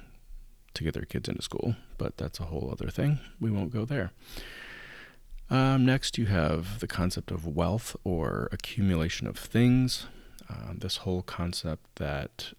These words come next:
um, you know, there is no such thing as enough. Like, you just need more, more, more, more. Keep buying more stuff and,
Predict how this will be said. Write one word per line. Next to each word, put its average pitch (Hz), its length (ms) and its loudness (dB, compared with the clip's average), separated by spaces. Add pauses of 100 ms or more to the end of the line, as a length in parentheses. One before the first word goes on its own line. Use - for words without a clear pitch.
um, 78 480 -8 (520)
you - 120 -6
know, 76 120 -2
there - 160 2
is 98 220 0
no 87 100 4
such - 340 -4
thing 80 280 0
as - 180 -4
enough. 76 540 -4 (200)
Like, 87 200 -4 (220)
you 101 180 -2
just - 260 -4
need 85 160 -2
more, 82 240 -2
more, 82 260 -4
more, 85 200 -4
more. 92 340 -2
Keep - 220 -8
buying 87 240 -2
more - 140 -8
stuff - 540 -4
and, 82 320 0